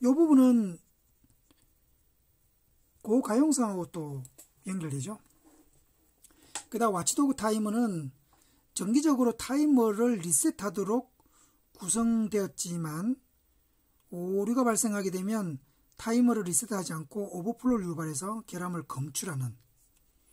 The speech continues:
그런 허용 기법이고요. 그러니까 결함을 발견하는 도구로 쓰는 거죠. 그 다음에 셀프 플러깅 리던던시는 자가 치안 배치라는 말로도 쓰입니다.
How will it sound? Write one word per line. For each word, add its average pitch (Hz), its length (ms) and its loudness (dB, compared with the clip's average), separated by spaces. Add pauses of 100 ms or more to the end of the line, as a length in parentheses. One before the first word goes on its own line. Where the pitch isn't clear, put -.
(760)
그런 165 480 -6 (400)
허용 190 180 -6
기법이고요. 143 640 -10 (1300)
그러니까 175 160 -10
결함을 226 300 0
발견하는 202 460 0
도구로 139 460 -8 (640)
쓰는 147 260 -10
거죠. 135 260 -8 (800)
그 185 140 -12
다음에 190 300 -4
셀프 269 340 0
플러깅 214 460 -4
리던던시는 180 840 -4 (840)
자가 226 460 0
치안 240 420 2
배치라는 165 880 -8 (1300)
말로도 151 340 -10
쓰입니다. 170 500 -2